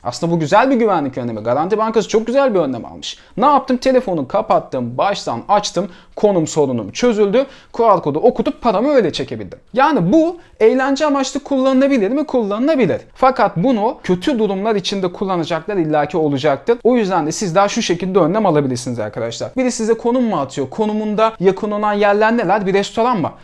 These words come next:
At bakayım bana bir fotoğraf. Ya da orada bana bir selfie at bakayım şeklinde etkileşimlerde bulunursanız o kişinin orada olduğunun teyidini edebilirsiniz. Bu konum değiştirme olayı yeni olan bir şey değil. Yıllardır olan bir şey.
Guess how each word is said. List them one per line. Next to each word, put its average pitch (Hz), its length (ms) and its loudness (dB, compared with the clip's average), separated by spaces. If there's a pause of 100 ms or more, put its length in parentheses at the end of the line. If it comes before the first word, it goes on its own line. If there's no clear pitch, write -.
(160)
At - 180 -2
bakayım 247 300 -4
bana 160 160 -2
bir 143 60 -4
fotoğraf. 127 480 -8
Ya 180 160 2
da 202 80 4
orada 185 240 4
bana 202 160 0
bir 208 60 0
selfie - 380 -2
at 233 200 0
bakayım 165 380 -2
şeklinde 156 600 0
etkileşimlerde 175 800 0
bulunursanız 220 560 -2
o 233 140 0
kişinin 180 320 -4
orada 208 260 0
olduğunun 185 580 0
teyidini 190 540 -2
edebilirsiniz. 214 840 -2
Bu 302 100 0
konum 320 300 0
değiştirme 302 400 -2
olayı 277 240 0
yeni 214 240 0
olan 269 280 0
bir 254 60 -2
şey 262 220 -2
değil. 190 140 -2
Yıllardır 226 420 2
olan 147 300 0
bir - 40 -14
şey. - 220 -12